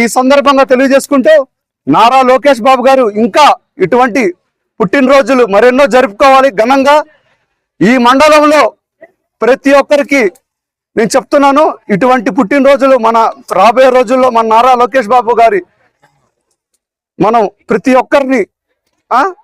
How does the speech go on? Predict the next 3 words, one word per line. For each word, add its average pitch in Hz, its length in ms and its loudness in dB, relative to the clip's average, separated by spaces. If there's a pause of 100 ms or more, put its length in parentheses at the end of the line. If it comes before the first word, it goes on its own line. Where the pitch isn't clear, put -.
(1000)
దిగ్విజయంగా 254 500 -2 (120)
జరుపుకోవాలని 226 440 -2
కోరుకుంటూ 247 380 0